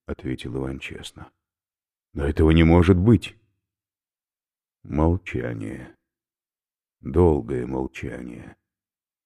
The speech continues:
Очень-очень долгое молчание. "Иван?" Тот же профессорский голос. Этого ещё не хватало. "Профессор,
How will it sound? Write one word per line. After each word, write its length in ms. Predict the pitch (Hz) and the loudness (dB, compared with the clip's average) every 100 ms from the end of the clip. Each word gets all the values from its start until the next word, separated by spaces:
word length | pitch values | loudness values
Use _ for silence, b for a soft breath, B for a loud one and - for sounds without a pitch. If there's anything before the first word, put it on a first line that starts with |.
| _ _ _ - | _ _ _ -2
Очень-очень 1300 | 82 95 92 - 85 95 90 92 90 - 90 87 80 | 2 2 0 -2 2 6 6 4 2 0 2 2 0
долгое 580 | 82 85 85 82 82 82 | 2 4 2 2 2 4
молчание. 920 | 80 82 - - 69 60 55 - - _ _ _ _ _ _ _ _ _ _ _ - | 2 0 -2 -6 -6 -6 -14 -20 -20 _ _ _ _ _ _ _ _ _ _ _ 0
"Иван?" 640 | 90 85 107 175 247 262 _ _ _ _ _ _ _ _ - | 2 4 6 4 4 -4 _ _ _ _ _ _ _ _ -2
Тот 220 | 73 69 | -2 0
же 180 | 67 67 | -8 -10
профессорский 760 | 73 71 - 71 - - 67 | -6 -6 -4 -8 -10 -12 -10
голос. 500 | 67 69 67 67 - _ _ _ _ _ _ _ _ _ _ _ | -8 -8 -10 -16 -18 _ _ _ _ _ _ _ _ _ _ _
Этого 580 | 95 90 71 - 60 62 | 2 4 2 -6 -12 -10
ещё 400 | 57 - - - | -10 -10 -10 -8
не 120 | 62 | -10
хватало. 680 | - 65 60 - - - - - _ _ _ _ _ _ _ _ _ _ - | -8 -8 -8 -10 -16 -16 -20 -20 _ _ _ _ _ _ _ _ _ _ -4
"Профессор, 840 | 73 78 95 87 - - - - | 0 2 4 2 0 -12 -14 -20